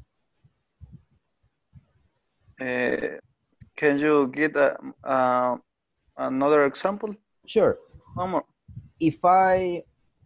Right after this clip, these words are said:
Speaker 2: well, guys, let me tell you that I was working on, in a place before starting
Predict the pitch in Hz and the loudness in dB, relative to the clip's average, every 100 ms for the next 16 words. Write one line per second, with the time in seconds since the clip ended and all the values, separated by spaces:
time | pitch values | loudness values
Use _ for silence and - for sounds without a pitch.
0 | - 190 208 196 185 - 180 185 190 170 | -4 0 0 0 -2 -4 -6 -6 -2 -2
1 | 175 151 143 151 151 131 135 147 147 143 | -2 -2 -2 -2 -6 -6 -6 -6 -6 -4
2 | 127 - - 123 110 - 117 120 160 196 | -4 -8 -14 -10 -10 -6 -2 0 -2 -8
3 | - _ _ _ _ _ _ _ _ _ | -16 _ _ _ _ _ _ _ _ _
4 | _ _ _ 123 131 123 165 175 123 92 | _ _ _ -10 -8 -8 -6 -4 -2 -4
5 | - _ - 123 123 | -10 _ -8 -6 -6